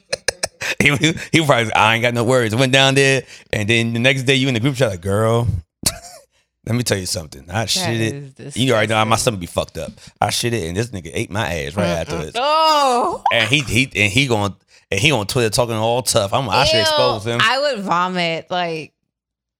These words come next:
Speaker 2: I had, no, I, I would be so turned off.
Speaker 1: I had a girl suck my dick after I took a shit.
Speaker 2: That's disgusting.
Speaker 1: Like, literally, like, the, the bathroom was, like, as far as that, that light is over there. And I was like,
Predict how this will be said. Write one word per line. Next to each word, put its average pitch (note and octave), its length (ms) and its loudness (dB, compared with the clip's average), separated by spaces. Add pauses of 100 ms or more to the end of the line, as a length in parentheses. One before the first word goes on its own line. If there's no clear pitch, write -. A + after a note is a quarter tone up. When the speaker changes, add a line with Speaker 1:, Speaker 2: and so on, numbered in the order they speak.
(240)
Speaker 2:
I G3+ 100 2
had, - 320 -4 (840)
no, D#3 500 -6 (240)
I, D#3+ 300 -4 (180)
I E3+ 160 -2
would D#3+ 240 -6
be D3+ 180 -8
so D3+ 300 -8
turned C#3+ 300 -10
off. - 340 -12 (720)
Speaker 1:
I F3+ 80 2
had - 100 -8
a C3 40 -4
girl A#2+ 160 -2
suck G#2+ 180 -6
my G#2+ 120 -2
dick A2 220 -4
after D#2 180 -14
I C#2+ 40 -14
took - 160 -20
a - 40 -20
shit. D#2 260 -20 (100)
Speaker 2:
That's F3+ 400 -2 (180)
disgusting. - 840 -10
Speaker 1:
Like, G2 140 -4
literally, A2 260 -2
like, D#2+ 300 -6
the, G2 100 -4
the E2+ 200 -8
bathroom G#2+ 400 0
was, F#2 120 -4
like, F2 260 -6
as F#2 160 -2
far F#2 220 -2
as E2 100 -6
that, F2+ 200 -4
that E2 120 -6
light D#2+ 200 -8
is A#1+ 220 -18
over C2 140 -20
there. C2+ 160 -20 (800)
And F#2 180 -8
I G#2+ 100 -2
was G2+ 200 -6
like, F#2 320 -6